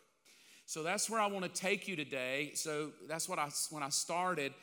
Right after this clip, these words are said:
there's gonna be a place today where logic in your brain may be really firing on all cylinders. And it may be, "That doesn't make sense, that doesn't make sense, that doesn't make sense," and that's okay.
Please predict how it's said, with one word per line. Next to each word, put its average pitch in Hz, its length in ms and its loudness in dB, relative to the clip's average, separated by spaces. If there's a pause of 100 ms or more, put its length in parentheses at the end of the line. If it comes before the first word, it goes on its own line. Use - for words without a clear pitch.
(360)
there's 131 160 -4
gonna 214 220 0
be 240 140 4
a 220 40 4
place 196 440 2
today 156 420 0
where 156 120 2
logic 165 560 2 (160)
in 156 160 -4
your 185 200 4
brain 156 460 0
may 160 140 -2
be 151 140 -6
really 165 320 0
firing 160 520 2
on 151 120 -2
all 147 160 2
cylinders. 143 800 -2 (720)
And 160 160 0
it 170 100 -4
may 185 160 6
be, 180 160 2
"That 180 200 4
doesn't 165 140 2
make 165 160 0
sense, 156 280 0
that 170 160 2
doesn't 170 180 0
make 165 160 0
sense, - 240 0
that 165 160 0
doesn't 165 180 -2
make 160 200 -2
sense," 156 240 -6
and 185 80 -6
that's 202 160 -2
okay. 147 500 -4